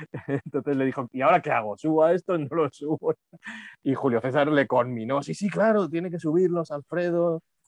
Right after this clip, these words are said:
y decimos que estamos creando el fútbol del siglo veintiuno". Demás. Entonces, eh, Di Stéfano, eh, le dijo, "Voy a subirlos, pero no voy a subir a todos, a los cinco que has nombrado. O sea, me gustan,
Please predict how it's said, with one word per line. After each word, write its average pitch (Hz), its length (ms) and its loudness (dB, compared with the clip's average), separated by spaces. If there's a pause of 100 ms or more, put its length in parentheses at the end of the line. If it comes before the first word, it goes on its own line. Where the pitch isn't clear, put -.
(140)
y 120 260 -6
decimos 156 420 -2
que - 80 -6
estamos 160 560 -6
creando 160 380 0
el 143 80 0
fútbol 156 360 4
del 143 120 2
siglo 151 260 -2
veintiuno". 143 800 -2
Demás. 123 220 -10 (320)
Entonces, 147 340 -2 (540)
eh, 110 540 0
Di 113 220 -4
Stéfano, 151 680 0
eh, 113 320 0
le 120 100 0
dijo, 117 200 -2
"Voy 151 140 6
a 160 40 2
subirlos, 175 360 2
pero 127 160 -2
no 135 120 -6
voy 143 120 0
a 127 40 -12
subir 123 260 -4
a 104 80 -4
todos, 98 240 -12 (460)
a 110 100 -4
los 113 160 -2
cinco 127 240 -2
que 123 80 -2
has 110 80 -4
nombrado. 104 400 -6
O - 280 -20
sea, 104 180 -12
me 110 180 -8
gustan, 160 580 -2